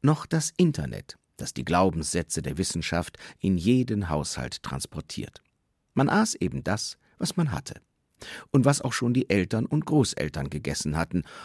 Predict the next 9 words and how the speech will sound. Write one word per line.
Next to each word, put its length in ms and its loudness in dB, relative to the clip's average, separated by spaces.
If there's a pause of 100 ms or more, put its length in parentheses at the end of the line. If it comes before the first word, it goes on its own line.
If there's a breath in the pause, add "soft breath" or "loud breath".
(200 loud breath)
ohne 420 6
einen 280 2
Gedanken 680 -2
an 420 -8
womöglich 680 -2
gesündere 680 2
Alternativen 720 -4
zu 160 -8
verschwenden. 640 -10